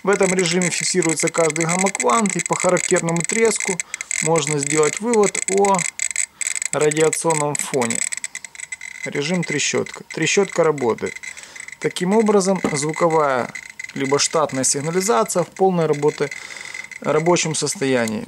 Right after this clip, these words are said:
Переводим радиометр обратно в режим измерения и проведем замер активности контрольного источника, расположенного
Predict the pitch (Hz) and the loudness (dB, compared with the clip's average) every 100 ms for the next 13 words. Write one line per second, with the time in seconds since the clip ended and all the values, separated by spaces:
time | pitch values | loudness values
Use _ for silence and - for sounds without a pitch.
0 | - - 165 190 180 160 151 160 156 160 | -8 0 2 4 4 2 2 2 2 2
1 | 139 127 123 - - - - - - 254 | 2 -2 -4 -8 -12 -18 -20 -20 -14 -10
2 | 254 254 254 254 - _ _ _ _ - | -10 -8 -8 -8 -10 _ _ _ _ -6
3 | 139 143 160 147 - 127 139 135 139 135 | -2 2 4 2 2 -2 0 -2 0 0
4 | 131 170 214 262 240 226 208 175 - - | 2 4 4 6 6 4 2 -2 -10 -20
5 | - _ _ 214 214 185 170 170 160 143 | -20 _ _ -4 2 2 4 2 2 2
6 | 170 202 220 190 - - - - 139 - | 4 6 4 0 -18 -20 -20 -10 -8 -2
7 | 185 165 - - 156 147 156 143 147 156 | 0 0 0 -2 -2 2 2 4 0 0
8 | - 233 214 196 185 170 - _ - 143 | 0 0 0 0 2 2 -2 _ -2 2
9 | 151 - 165 185 202 180 170 160 151 | 2 0 2 4 4 4 2 2 2